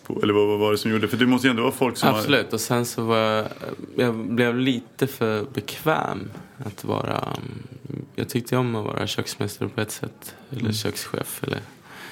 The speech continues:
Speaker 2: kalla det vad du vill, men jag hade ju ansvaret och jag tyckte om att,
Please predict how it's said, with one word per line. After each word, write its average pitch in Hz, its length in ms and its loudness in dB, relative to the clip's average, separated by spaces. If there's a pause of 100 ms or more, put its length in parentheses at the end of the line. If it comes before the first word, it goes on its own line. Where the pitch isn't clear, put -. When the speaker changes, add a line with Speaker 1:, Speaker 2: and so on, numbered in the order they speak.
(540)
Speaker 2:
kalla 110 140 2
det 104 60 2
vad 104 100 0
du 113 80 0
vill, 110 220 -2
men 104 160 2
jag 107 80 2
hade 107 220 0
ju 107 80 4
ansvaret 110 840 0 (160)
och 101 180 0
jag 104 180 -2
tyckte - 280 -6
om 104 320 -2
att, - 480 -8